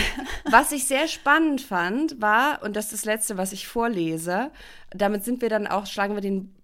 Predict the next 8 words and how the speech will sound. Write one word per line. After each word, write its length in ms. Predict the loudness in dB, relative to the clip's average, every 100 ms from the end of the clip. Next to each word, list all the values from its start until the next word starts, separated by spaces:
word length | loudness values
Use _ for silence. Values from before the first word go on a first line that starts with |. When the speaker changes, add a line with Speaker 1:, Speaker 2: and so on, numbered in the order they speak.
| -20 -10
Speaker 2:
Bogen 340 | -4 -2 -2
wieder 200 | -2 -4
zurück 420 | -4 -4 -4 -4 -10
zu 440 | -6 -4 -4 -6 -8 -4
Nora 400 | 0 0 0 0
Speaker 1:
<laughs> 40 |
Speaker 2:
Ephrons 580 | -2 -4 -4 -2 -4 -8
Filmœuvre. 1700 | -4 2 4 4 2 -4 -12 -18 -20 -2 6 6 6 2 -2 0 0